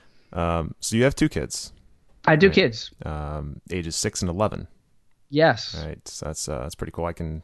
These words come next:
Speaker 1: kinda resonate with the younger one. My son's about to turn six in about a month.
Speaker 2: Mm-hmm.
Speaker 1: Um, what's it like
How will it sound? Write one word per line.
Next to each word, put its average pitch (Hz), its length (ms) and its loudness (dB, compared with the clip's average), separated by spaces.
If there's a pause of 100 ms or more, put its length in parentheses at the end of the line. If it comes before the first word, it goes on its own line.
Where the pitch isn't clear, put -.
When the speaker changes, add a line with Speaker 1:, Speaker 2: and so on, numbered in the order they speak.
(120)
Speaker 1:
kinda - 260 0
resonate 110 680 4
with 95 180 -4
the 85 100 -8
younger 90 300 0
one. 90 180 2
My 82 80 0
son's 87 360 -2
about 92 440 -2
to - 60 -16
turn 90 240 -6
six - 400 -6
in 87 60 -4
about 78 200 -6
a 78 40 -6
month. 92 280 -2
Speaker 2:
Mm-hmm. - 840 -12
Speaker 1:
Um, 85 560 0 (360)
what's 104 320 0
it - 100 0
like 113 640 0